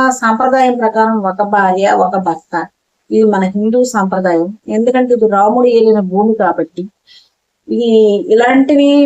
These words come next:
ప్రోత్సహించడం వల్ల భర్తలు దూరం ఉన్నారు కదని భార్యలు ఇంకొకళ్ళతోని, భార్యలు దూరం ఉన్నారు కదని భర్తలు ఇంకొకళ్ళతోని ఇలా పెళ్ళిళ్ళు చేసుకుంటూ పోతే పెళ్ళి అనే పదానికి కూడా అర్థం లేకుండా పోతుంది. ఏదైతే ఏమైంది, కానీ అతను పెద్ద మనసు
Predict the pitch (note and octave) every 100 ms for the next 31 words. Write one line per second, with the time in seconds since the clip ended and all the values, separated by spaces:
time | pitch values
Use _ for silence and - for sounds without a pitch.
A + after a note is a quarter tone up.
0 | C4 B3 C4 D4+ C#4+ C#4 C4+ B3+ B3 A#3
1 | A3+ G#3+ G#3+ - _ _ G3 G#3+ - C4
2 | A#3 A3+ A#3+ B3 A#3 A#3 A3+ A3 A3 A3
3 | G#3+ G3+ G#3+ A3+ A3+ A3 A3 G#3 G#3+ G#3+
4 | G#3 G3 G3 A3 A#3+ A3+ A#3 A3+ A3+ G#3+
5 | G#3+ G#3 G3+ F#3+ F3+ F3+ F3+ A#3+ A3+ G#3+
6 | G#3 G#3+ G#3 G#3 G#3+ G#3 G#3 G3+ G#3 A3+
7 | B3 A#3+ A3+ G#3+ - G#3+ G#3 G3 F3 G#3+
8 | - - - _ - B3 C#4 C#4+ C#4 C4
9 | B3 A#3+ A#3+ A3 G#3+ G3+ G3+ - G#3 G#3+
10 | F#3+ F#3 F#3 F3+ F3+ E3+ E3+ E3+ A#3 _
11 | _ _ _ _ _ _ _ _ _ _
12 | _ _ A3 B3+ C#4+ D4 D4 D4 B3 B3+
13 | B3+ A#3+ A3+ A3 _ A#3 A3+ A#3+ G#3+ G#3
14 | G3 A#3 B3 B3